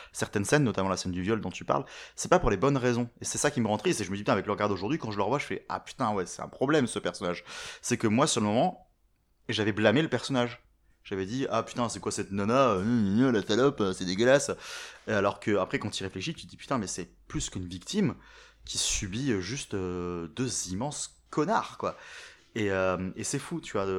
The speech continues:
de, mais de dire, voilà, moi à l'époque, ce personnage m'avait quand même déjà dérangé. Sauf que dans ma tête, ça servait plus ou moins le film. Alors que oui, quand tu y réfléchis, tu te dis, oui, euh, un sérieux souci. Euh, et ça, ça se voit derrière. Tu le vois avec Migrant Noche, tu le vois avec, euh,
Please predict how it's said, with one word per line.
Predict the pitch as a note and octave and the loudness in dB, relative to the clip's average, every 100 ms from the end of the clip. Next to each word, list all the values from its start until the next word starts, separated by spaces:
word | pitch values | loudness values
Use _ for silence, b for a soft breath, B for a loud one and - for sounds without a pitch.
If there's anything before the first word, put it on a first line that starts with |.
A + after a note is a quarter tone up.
| F#2 | 0
de, | F#2+ F#2 | 0 -2
mais | G2 G#2 | -2 -4
de | E2 | -6
dire, | G2+ C#3 | -8 -2
voilà, | C#3 A2+ | 2 2
moi | A2+ | 2
à | |
l'époque, | G#2 - | 0 -4
ce | - | -6
personnage | A2 D3 | -6 -4
m'avait | G#2 F2 | -4 -4
quand | - | -4
même | G#2+ | -6
déjà | F2+ C3 D3 | -4 -4 -4
dérangé. | A#2 G#2+ G2+ G#2+ - _ _ _ b b b b | -2 -4 -4 -6 -8 _ _ _ b b b b
Sauf | - A#2 | -6 -4
que | - | -2
dans | A2+ | 2
ma | A2 G#2+ | 2 4
tête, | B2 | 0
ça | - | -2
servait | - F2 G2 G#2 F2 _ - | -6 -8 -6 -8 -8 _ -14
plus | G2 F#2+ | -8 -4
ou | |
moins | F#2 | -2
le | F#2 | -2
film. | - D#3+ B2 B B B B - | -4 -6 -6 B B B B -14
Alors | F2+ | -8
que | B2 | -6
oui, | B2 | -6
quand | F#2 | -6
tu | - | -10
y | |
réfléchis, | F2+ F#2 C3 | -10 -10 -12
tu | - | -12
te | |
dis, | F#2+ G#2+ | -12 -10
oui, | A#2 F#2 - | -12 -14 -18
euh, | - - _ - b b b | -20 -20 _ -20 b b b
un | - | -20
sérieux | - E2+ A2 | -14 -12 -12
souci. | - - - A2+ | -12 -12 -10 -8
Euh, | F#2 E2+ | -6 -6
et | |
ça, | - C3+ | -6 -6
ça | G#2 | -6
se | - | -6
voit | G#2+ | -4
derrière. | G#2 A2 G#2 | -2 -2 -4
Tu | - | -6
le | F#2 | -4
vois | |
avec | G2 F#2 | -4 -4
Migrant | F#2+ F#2+ | -8 -6
Noche, | F#2 F#2+ - B2+ B2+ | -6 -8 -6 -4 -4
tu | B2+ F#2 | -4 -10
le | |
vois | F2+ F#2+ | -8 -6
avec, | G2 F2+ F2+ | -4 -6 -10
euh, | D#2+ | -12